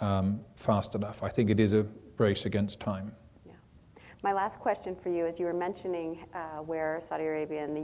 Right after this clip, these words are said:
Speaker 2: U A E were in terms of ease of doing business. You mentioned that, uh, these were World Bank numbers, but with some skepticism.
Speaker 1: Hmm.
Speaker 2: And so given that McKinsey and, and your outfit is well throughout the region,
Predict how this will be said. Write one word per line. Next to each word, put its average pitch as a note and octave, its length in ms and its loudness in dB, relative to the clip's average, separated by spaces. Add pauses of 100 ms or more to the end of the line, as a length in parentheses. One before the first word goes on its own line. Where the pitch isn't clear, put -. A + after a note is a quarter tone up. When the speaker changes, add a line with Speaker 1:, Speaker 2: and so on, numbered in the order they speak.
Speaker 2:
U D#3 80 0
A D3+ 240 -2
E D3+ 40 -4
were D3 300 -2
in D3 100 -4
terms D#3 240 -8
of D#3 140 -8
ease D#3+ 160 -4
of D#3 100 -8
doing D3 220 -2
business. D3 440 -2 (380)
You E3+ 60 2
mentioned D#3+ 580 0
that, C#3 460 0
uh, C#3 180 2
these C#3+ 160 0
were D3+ 80 4
World D3 320 6
Bank D3+ 240 2
numbers, C#3+ 580 -4
but - 240 2 (380)
with F3 220 6
some E3+ 120 4
skepticism. D3 680 -2 (300)
Speaker 1:
Hmm. A2+ 160 0
Speaker 2:
And E3 160 6
so F3 140 8
given F3 600 8
that - 640 2
McKinsey D#3+ 560 4
and, C3+ 240 0
and D3 340 4
your D#3+ 440 6 (360)
outfit E3 480 8
is D3 340 6
well E3 440 10
throughout D#3 520 4
the D3+ 80 0
region, D3 520 0